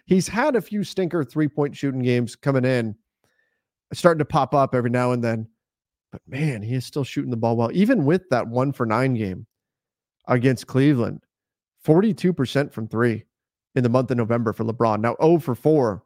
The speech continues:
to start the month of, of December tonight. Um, I don't know that he's gonna be a forty-ish percent three-point shooter all season,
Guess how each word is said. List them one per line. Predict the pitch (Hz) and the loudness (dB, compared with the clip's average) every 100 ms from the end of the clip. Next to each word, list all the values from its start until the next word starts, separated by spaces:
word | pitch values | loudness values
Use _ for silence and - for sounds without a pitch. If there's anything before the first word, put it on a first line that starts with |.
| _ | _
to | 123 | -10
start | - 135 - | 0 0 2
the | |
month | 123 127 | -2 -2
of, | 123 113 120 | -4 -6 -8
of | 117 | -6
December | 110 - 170 135 | -2 0 2 0
tonight. | - 139 160 131 127 _ _ _ _ _ _ _ _ _ | -2 0 2 0 -2 _ _ _ _ _ _ _ _ _
Um, | 127 123 120 117 - _ _ _ _ _ | 2 4 2 -2 -10 _ _ _ _ _
I | 131 160 | 0 2
don't | 170 143 | 2 0
know | 143 143 131 | 2 2 2
that | 127 | 0
he's | 123 | 0
gonna | 139 123 | -2 -4
be | 113 120 117 | 0 0 0
a | 110 | -2
forty-ish | - - 127 123 120 120 117 - | -6 -2 0 0 0 -2 -2 -6
percent | 120 113 120 101 | -10 -6 -6 -6
three-point | 127 123 127 127 | -4 -4 -4 -6
shooter | - 135 127 | -4 -2 0
all | 123 | 0
season, | - 143 143 165 | 0 -2 -2 -6